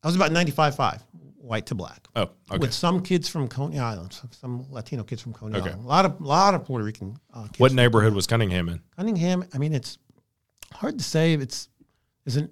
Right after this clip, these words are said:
Speaker 1: there's a, a main road called Kings Highway, um, and Ocean Avenue, and it's near there. Um, it's actually near where I went to high school, Madison High School, a few years later.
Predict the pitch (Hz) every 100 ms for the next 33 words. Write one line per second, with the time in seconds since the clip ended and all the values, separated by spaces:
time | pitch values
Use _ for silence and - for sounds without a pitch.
0 | - 135 123 117 - 143 120 135 139 113
1 | 123 120 120 104 98 - 131 123 - 101
2 | 110 127 175 190 _ _ _ _ _ 120
3 | 117 104 101 101 123 110 120 113 113 107
4 | 107 113 107 107 98 - 113 107 107 95
5 | 92 92 90 - _ _ _ - 95 95
6 | 127 - 107 110 101 98 98 98 98 -
7 | 104 104 - 90 82 92 92 - 90 87
8 | 80 - 90 85 101 90 90 95 92 92